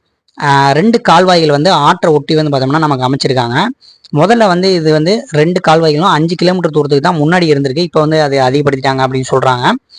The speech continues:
எதனால அப்படின்னா, இப்ப நமக்கு ஆத்துல இருந்து போகக்கூடிய தண்ணீர் வந்து, ஆ,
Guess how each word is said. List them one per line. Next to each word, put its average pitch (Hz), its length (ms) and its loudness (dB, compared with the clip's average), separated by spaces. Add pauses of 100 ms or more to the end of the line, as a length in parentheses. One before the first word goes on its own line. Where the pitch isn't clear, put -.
(340)
எதனால 233 360 0
அப்படின்னா, 151 480 -2 (600)
இப்ப 170 200 -4
நமக்கு 156 240 0
ஆத்துல 208 420 2
இருந்து 190 280 -2
போகக்கூடிய 165 560 0
தண்ணீர் 190 440 -2
வந்து, 147 420 -2
ஆ, 143 220 -2